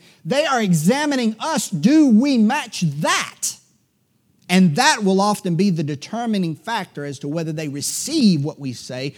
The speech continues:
or reject what we say. They are looking at the source. It's such an important fact. You know what? And if you or I find ourselves on the wrong side of that truth,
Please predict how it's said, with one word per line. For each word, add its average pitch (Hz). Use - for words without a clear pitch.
or 214
reject 226
what 139
we 120
say. -
They 190
are 170
looking 208
at 202
the 147
source. -
It's -
such 135
an 135
important 127
fact. -
You 151
know 175
what? 185
And 135
if 113
you 226
or 151
I 160
find 165
ourselves 160
on 131
the 127
wrong 151
side 139
of 127
that 131
truth, -